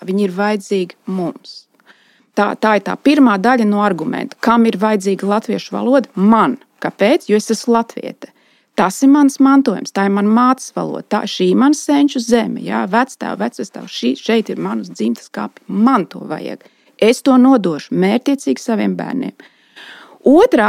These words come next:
atbilde uz to pašu jautājumu, nu, kāpēc gan latviešiem būtu jāturpina pastāvēt, ja, paudžu paaudzēs, ir mana atbilde. Iedomājieties, ka mēs esam vērotājs no kosmosa, ja, kurš pietuvinās planētai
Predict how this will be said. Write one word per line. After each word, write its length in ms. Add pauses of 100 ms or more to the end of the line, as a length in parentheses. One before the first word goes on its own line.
atbilde 340
uz 80
to 160
pašu 300
jautājumu, 420
nu, 80
kāpēc 440
gan 160
latviešiem 520
būtu 300
jāturpina 580
pastāvēt, 800
ja, 220 (260)
paudžu 400
paaudzēs, 720
ir 240 (480)
mana 320
atbilde. 400 (560)
Iedomājieties, 560
ka 120
mēs 280
esam 380 (180)
vērotājs 640
no 160
kosmosa, 640
ja, 300 (180)
kurš 220 (100)
pietuvinās 560
planētai 480